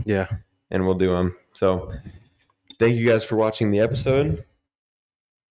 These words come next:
Speaker 1: Check us out on
Speaker 2: On Instagram.
Speaker 1: Instagram at blue collar comedy underscore.
Speaker 2: Mm-hmm.
Speaker 1: And then I think this weekend I'm gonna try and edit some snippets and just try and figure that out. And if they get posted,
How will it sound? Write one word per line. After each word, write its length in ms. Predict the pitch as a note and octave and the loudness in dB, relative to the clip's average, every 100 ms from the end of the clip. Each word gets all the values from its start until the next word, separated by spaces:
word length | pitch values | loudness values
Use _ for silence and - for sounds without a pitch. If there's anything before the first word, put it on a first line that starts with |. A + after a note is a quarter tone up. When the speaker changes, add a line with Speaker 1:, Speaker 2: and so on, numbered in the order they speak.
| _ _ - - - _ - | _ _ -20 -20 -20 _ -6
Speaker 1:
Check 180 | B2 | -4
us 160 | A2 - | -4 -2
out 240 | A2+ A2 | -2 -2
on 320 | G2+ A2+ G#2 G2 | -2 -2 0 0
Speaker 2:
On 120 | G2+ | 0
Instagram. 680 | G2 A2+ A2 A#2 A#2+ B2 - _ _ _ - | 0 -2 0 0 0 -4 -8 _ _ _ -6
Speaker 1:
Instagram 460 | G2 - G2+ G2 | -4 -2 -2 -2
at 100 | F2+ | -2
blue 180 | E2+ F#2 | 0 0
collar 280 | F2 F2+ F2+ | 0 -2 -4
comedy 760 | - G2+ G#2 G#2+ G#2+ A2 G#2 | -4 -6 -4 -2 0 2 0
underscore. 600 | G#2 G#2 G2+ - G#2 G#2 G#2 | 0 -2 -2 -2 0 2 2
Speaker 2:
Mm-hmm. 400 | G#2 G2 F#2+ G#2 - _ _ _ _ | 2 4 2 0 -4 _ _ _ _
Speaker 1:
And 180 | - F#2 | -6 -2
then 560 | F#2+ F#2+ F#2 F2+ E2+ - - - _ _ _ _ _ _ | 0 0 0 -2 -4 -10 -16 -18 _ _ _ _ _ _
I 80 | - | -8
think 220 | - A#2+ | -2 0
this 220 | G#2+ G2 - | 0 -2 0
weekend 420 | G#2+ F2 G2+ F#2+ | 0 0 -2 0
I'm 100 | G2 | 0
gonna 260 | G2 F#2+ F2+ - _ _ _ _ _ - | 0 0 -2 -4 _ _ _ _ _ -14
try 220 | - G#2 | -8 -6
and 100 | F#2+ | -4
edit 320 | E2+ F#2 F#2+ | -4 -2 0
some 160 | - F#2 | 0 -2
snippets 520 | - F#2+ F#2 F#2 - | -2 -4 -2 -4 -2
and 360 | F2+ F2 F2 E2+ - - _ _ _ _ _ | -2 0 -2 -6 -14 -18 _ _ _ _ _
just 260 | - G2 - | -6 -4 -4
try 180 | A2+ G#2 | -4 -2
and 160 | G2 | -4
figure 240 | F2+ G2+ G2+ | -2 0 0
that 200 | G2 G2+ | 0 0
out. 220 | G#2+ G2 | 0 0
And 120 | G2+ | 0
if 120 | G2+ - | -2 0
they 100 | G2 | 0
get 160 | F#2 | 0
posted, 640 | - A#2 A2+ - A#2 A#2 | 0 0 -2 0 0 0